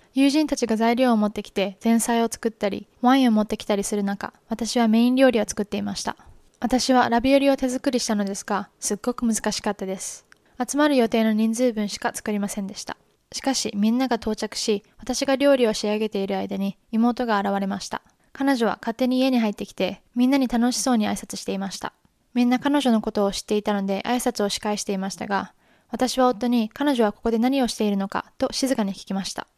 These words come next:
彼はこの集まりのことを妹に話していたようで、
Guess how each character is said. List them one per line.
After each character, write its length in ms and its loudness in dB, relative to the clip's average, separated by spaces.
彼 180 2
は 120 2
こ 120 -2
の 160 4
集 100 -6
ま 80 0
り 100 -2
の 100 -4
こ 100 -2
と 180 2
を 60 0
妹 360 0
に 80 0
話 280 -2
し 20 -8
て 100 2
い 60 -2
た 80 -4
よ 160 -2
う 60 -2
で、 260 -2